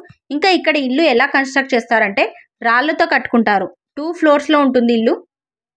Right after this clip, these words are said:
ground floor and first floor. రాళ్ళతో ఇల్లు కట్టుకుంటారు. ఇంకా రాళ్ళపైన మట్టితో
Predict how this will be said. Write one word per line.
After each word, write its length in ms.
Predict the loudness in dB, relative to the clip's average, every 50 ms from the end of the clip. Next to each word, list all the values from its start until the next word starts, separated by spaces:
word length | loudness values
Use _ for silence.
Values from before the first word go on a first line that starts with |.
| _ _ _ _ -6 -2
ground 280 | 0 0 0 0 -2 0 2
floor 160 | 2 2 2 0 -2 -2 -2
and 100 | -2 0 0 0
first 240 | 0 0 0 -2 -4 0 2
floor. 160 | 0 0 0 -2 -12 _ _ _ _ _ _ _ _ _ _ _ _ _ _ _ _ -18 -14
రాళ్ళతో 340 | -14 -14 -12 -14 -6 -4 -2 0 0
ఇల్లు 140 | 0 0 0 -2
కట్టుకుంటారు. 540 | -4 -2 0 0 2 2 2 0 0 -2 -4 -8 _ _ _ _ _ _ _ _ _ _ _ _ _ _ _ _ _ _ _ -20 _ -20 -20 _ -6 -6
ఇంకా 160 | -2 0 0 0 2
రాళ్ళపైన 480 | 0 0 0 0 0 0 0 2 2 2 0 0 -4 -16 _ _ _ _ _ -4 -4
మట్టితో 380 | -4 -2 0 0 0 2 2